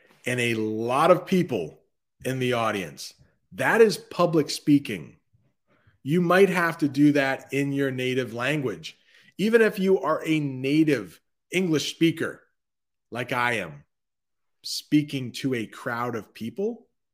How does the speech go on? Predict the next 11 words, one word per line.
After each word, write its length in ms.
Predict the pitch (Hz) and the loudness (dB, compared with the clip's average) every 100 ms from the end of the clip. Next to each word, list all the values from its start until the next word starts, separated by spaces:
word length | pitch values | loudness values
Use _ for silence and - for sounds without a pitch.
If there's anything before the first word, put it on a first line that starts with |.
| _ | _
in 180 | 127 143 | -4 -4
English 600 | 127 151 208 254 - - _ _ _ _ _ _ _ _ _ | -2 0 2 2 -6 -16 _ _ _ _ _ _ _ _ _
could 160 | - 107 | -14 -10
be 100 | 95 | -10
frightening. 520 | 92 110 170 135 143 _ _ _ _ _ _ - | -8 -8 -8 -12 -20 _ _ _ _ _ _ -8
Could 160 | 226 | -2
be 100 | 170 | -2
frightening 540 | - 139 156 117 87 80 _ _ | -2 -2 -4 -4 -14 -18 _ _
in 140 | - 143 | -4 0
your 220 | 139 139 | 0 0
own 400 | 131 139 131 120 | 0 0 -2 -6